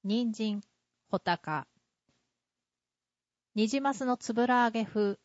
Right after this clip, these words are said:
ニジマス、赤シナ。玉ねぎのすまし汁。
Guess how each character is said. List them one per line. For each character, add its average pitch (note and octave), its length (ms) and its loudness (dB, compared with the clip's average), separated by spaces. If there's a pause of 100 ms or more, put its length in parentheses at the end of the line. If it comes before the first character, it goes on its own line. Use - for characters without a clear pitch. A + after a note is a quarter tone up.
(960)
ニ G#3+ 120 0
ジ B3+ 140 0
マ A#3 160 2
ス、 G#3+ 260 -4 (440)
赤 B3 280 0
シ F3+ 180 -4
ナ。 D#3+ 200 -12 (1800)
玉 C4+ 260 2
ね C#4+ 140 -2
ぎ A#3 100 -2
の G3 120 0
す - 140 -6
ま G3 160 0
し G3+ 160 -2
汁。 G3 360 -4